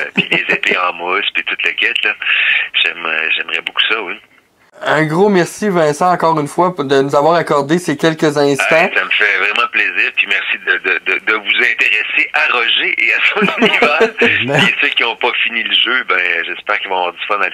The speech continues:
Speaker 1: finir.
Speaker 2: Ben,
Speaker 3: Merci
Speaker 2: je
Speaker 3: beaucoup.
Speaker 2: l'espère également, parce que, en tout cas, dans tout ce qu'on peut voir, entendre quand on joue, puis qu'on est avec le personnage, disons que,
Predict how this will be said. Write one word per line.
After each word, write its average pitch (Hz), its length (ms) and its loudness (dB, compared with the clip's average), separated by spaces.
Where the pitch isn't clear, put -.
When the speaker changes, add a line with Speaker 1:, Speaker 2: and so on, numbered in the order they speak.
Speaker 1:
finir. 87 240 -4
Speaker 2:
Ben, 170 120 6
Speaker 3:
Merci 170 120 2
Speaker 2:
je 190 80 4
Speaker 3:
beaucoup. 185 100 4
Speaker 2:
l'espère 214 320 2
également, 196 540 6
parce 160 240 0
que, 156 240 4
en 147 100 4
tout - 80 -6
cas, 185 100 2
dans 156 160 4
tout 226 220 0
ce - 80 -6
qu'on 175 200 4
peut 175 520 4
voir, 175 640 4
entendre 170 600 2
quand 170 200 2
on 160 180 4
joue, 190 320 0
puis - 140 -8
qu'on 147 320 2
est 151 180 0
avec 151 300 2
le 165 100 4
personnage, 160 960 2
disons 160 420 2
que, 135 540 4